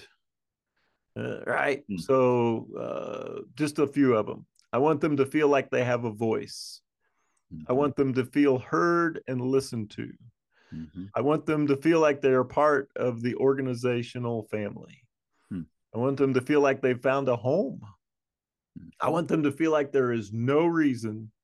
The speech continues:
Speaker 1: to leave. I want
Speaker 2: Hmm.
Speaker 1: them to feel like they can achieve success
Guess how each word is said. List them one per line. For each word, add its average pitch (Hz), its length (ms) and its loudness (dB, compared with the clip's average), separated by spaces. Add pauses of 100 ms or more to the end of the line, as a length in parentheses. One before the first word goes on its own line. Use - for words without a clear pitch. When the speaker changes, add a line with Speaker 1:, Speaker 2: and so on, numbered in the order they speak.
(400)
Speaker 1:
to 113 60 -2
leave. 104 460 -8 (1000)
I 110 60 -4
want 131 180 2
Speaker 2:
Hmm. 147 60 0
Speaker 1:
them 135 100 2
to 123 60 2
feel 139 200 2
like 127 220 2
they 127 100 2
can 120 160 -2
achieve 139 460 -4
success 131 720 -2